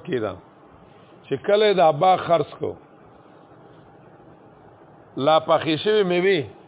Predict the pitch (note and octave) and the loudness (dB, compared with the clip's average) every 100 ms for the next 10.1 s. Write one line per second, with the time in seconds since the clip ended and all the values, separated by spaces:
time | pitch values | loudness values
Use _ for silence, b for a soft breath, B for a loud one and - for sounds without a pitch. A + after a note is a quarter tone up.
0 | - - - - - E3+ F#3+ F#3 C#3 A2 | -20 -20 -20 -20 -12 -6 -4 -4 -6 -10
1 | - - - _ - D3+ F3+ F#3 D#3 D3+ | -20 -20 -20 _ -10 -4 -2 -2 -4 -6
2 | A2 F#2+ - - - - - - E3 D3+ | -8 -12 -12 -20 -20 -20 -14 -4 -4 -4
3 | - G#2+ G2 - - - - - - - | -8 -10 -10 -14 -20 -20 -20 -20 -20 -20
4 | - - - - - - - - - - | -20 -20 -20 -20 -20 -20 -20 -20 -20 -20
5 | - - C#3 D3 D#3 - - C#3+ D#3 E3+ | -20 -12 -8 -4 -4 -4 -8 -2 2 2
6 | G3 F#3 E3 D3+ E3 F3 D#3 F3+ F#3+ E3 | 2 0 -2 -4 -2 -2 0 2 2 0
7 | C3 - - - B B B - - - | -6 -18 -20 -20 B B B -20 -20 -16
8 | - F#3 F3+ E3+ - - _ _ _ _ | -4 -2 0 -4 -8 -20 _ _ _ _
9 | _ _ - C3+ C#3 D#3 D3 C3+ A#2 B2+ | _ _ -14 -6 -4 -4 -6 -8 -2 0
10 | A#2+ | 0